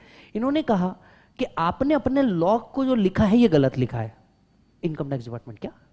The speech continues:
हमने लॉ ही गलत लिखा है?" बिनय विश्वासम, "यस,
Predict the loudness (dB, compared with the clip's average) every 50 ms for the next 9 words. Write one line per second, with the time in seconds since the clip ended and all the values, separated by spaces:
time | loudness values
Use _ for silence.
0 | _ _ _ _ _ _ _ _ _ _ _ _ -8 -4 -2 0 0 2 2 2
1 | 2 2 2 2 0 0 0 -2 -2 -4 -4 -4 -6 -8 -8 -10 -16 _ _ _
2 | _ _ _ _ _ _ _ _ _ _ _ -6 -4 -2 -2 -2 -2 -4 -6 -8
3 | -10 -12 -12 -12 -18 -20 -20 _ _ _ _ -8 -8 -8 -8 -12 -20